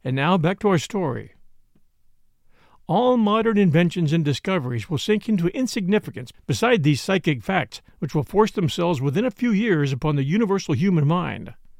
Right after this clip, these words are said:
The subject has been obscured by the introduction of all sorts of side issues,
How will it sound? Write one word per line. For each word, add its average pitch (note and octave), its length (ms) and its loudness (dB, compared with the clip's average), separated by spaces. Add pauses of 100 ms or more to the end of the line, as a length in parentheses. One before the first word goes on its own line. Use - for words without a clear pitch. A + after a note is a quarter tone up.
(1120)
The D#3 80 -6
subject B3 460 -2
has G#3+ 100 -2
been G#3+ 160 2
obscured G3 540 -2
by D3+ 80 2
the D#3+ 120 -4
introduction G3+ 540 -4
of C3 100 -2 (100)
all G#3 200 -2
sorts - 320 -2
of B2+ 140 -4
side F#3 340 0
issues, - 480 -6